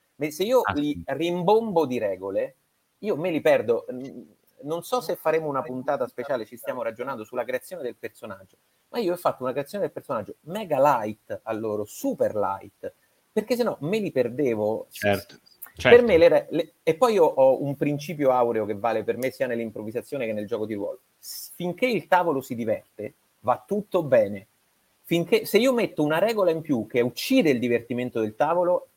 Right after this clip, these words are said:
Speaker 1: ho sbagliato io, è colpa mia del master. Quindi devo trovare l'equilibrio fra le regole per far sì che stiamo giocando a quel gioco e non a nascondino, ok?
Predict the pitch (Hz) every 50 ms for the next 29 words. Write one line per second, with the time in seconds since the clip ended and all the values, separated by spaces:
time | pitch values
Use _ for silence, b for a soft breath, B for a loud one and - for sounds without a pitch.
0 | _ - - - 123 120 123 135 147 160 170 160 165 170 170 143 117 110 113 -
1 | - 156 156 156 165 151 160 175 170 156 143 139 139 151 156 143 - - - 110
2 | 104 - - - 220 202 156 131 123 - _ _ _ _ - 156 175 202 208 226
3 | 220 196 196 - 139 151 151 180 220 247 214 196 165 156 - - 104 92 - _
4 | _ _ _ - - 110 120 139 151 208 247 262 247 247 220 190 151 127 143 123
5 | - - 127 - - - 147 - 139 - - 135 117 120 117 101 120 110 123 120
6 | 113 117 110 - - 127 120 110 110 151 156 160 147 139 120 120 120 120 120 117
7 | 117 113 - - - 117 104 104 101 98 85 - 87 82 _ _ _ _ _ _
8 | _ - - 107 - - 117 104 101 101